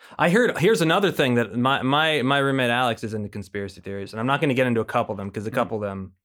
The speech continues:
Speaker 1: are, are wacky. Um, but one of them is, uh, or, uh, maybe it's not a conspiracy theory. Maybe this is actually, maybe he was just saying, but I guess so. You know, Kevin Costner's in a movie with Woody Harrelson,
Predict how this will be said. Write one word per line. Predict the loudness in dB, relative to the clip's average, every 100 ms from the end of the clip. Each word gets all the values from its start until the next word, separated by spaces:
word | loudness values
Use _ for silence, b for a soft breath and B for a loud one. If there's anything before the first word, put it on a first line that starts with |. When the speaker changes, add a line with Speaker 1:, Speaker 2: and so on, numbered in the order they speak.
| _ -4
Speaker 1:
are, | -4 -2
are | -4 -2
wacky. | -4 -6 -10 -18 -20 b b b b b -2
Um, | 2 2 2 0 -2 -6
but | 0 2 4 2 -2 _ _ _ _ _ _ _ _ _ _ _ _ _ -4
one | 2 4 4
of | 2 2
them | 0 -2 -4 -12 _ _ _ _ _ _ _ _ _ _ _ _ _ _
is, | 0 2 2 2
uh, | 2 2 2 0 -2 -6 2
or, | 4
uh, | 4 0 0 -6 -2
maybe | 0 2
it's | 2
not | 0 0
a |
conspiracy | 0 0 0 0 0
theory. | 0 2
Maybe | 2 2
this | 0
is | 2
actually, | 0 0 0 0
maybe | 0 0
he | 0
was | 0
just | -2
saying, | -2 -2
but | 2 2
I | 4
guess | 0 0
so. | 2 4 4
You | 2
know, | 0
Kevin | 0 0
Costner's | 0 0 0
in | 2
a |
movie | 2 2
with | 0
Woody | 0 0
Harrelson, | 0 -2 -4 -8